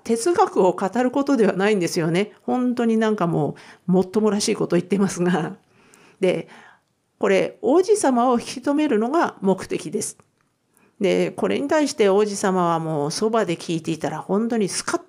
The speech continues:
としそうなことを言うんですけれども、ちょっとその部分はもう少し後で扱います。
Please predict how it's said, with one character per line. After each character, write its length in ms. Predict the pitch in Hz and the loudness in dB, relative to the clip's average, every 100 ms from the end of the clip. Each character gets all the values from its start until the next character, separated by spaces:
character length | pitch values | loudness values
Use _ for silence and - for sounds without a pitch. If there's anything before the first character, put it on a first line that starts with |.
| _ | _
と 100 | 247 | -2
し 60 | 226 | 0
そ 180 | 233 214 | 2 2
う 20 | |
な 100 | 190 | 2
こ 140 | 196 | 0
と 220 | 190 165 | 2 2
を 40 | 160 | 2
言 200 | 175 196 | 2 2
う 40 | |
ん 60 | 175 | 2
で 80 | 151 | -4
す 80 | |
け 100 | - | -4
れ 40 | 156 | -2
ど 100 | 185 | 0
も、 300 | 277 202 - - _ _ - | 2 0 -2 -18 _ _ -4
ち 80 | |
ょ 20 | 359 | -4
っ 20 | |
と 100 | - | 0
そ 140 | 220 | 0
の 120 | 233 | 2
部 120 | 240 233 | 2 4
分 220 | 202 160 | 2 4
は 200 | 151 - | 2 0
も 240 | 175 202 | 0 0
う 40 | 220 | 0
少 180 | - 302 | -2 -2
し 240 | 220 208 | 0 0
後 260 | 196 180 170 | 0 -2 0
で 380 | 160 - - _ - | 0 0 -6 _ -8
扱 300 | 175 - 180 | -6 -2 0
い 60 | 175 | 2
ま 160 | 180 | 0
す。 180 | 180 - | -2 -8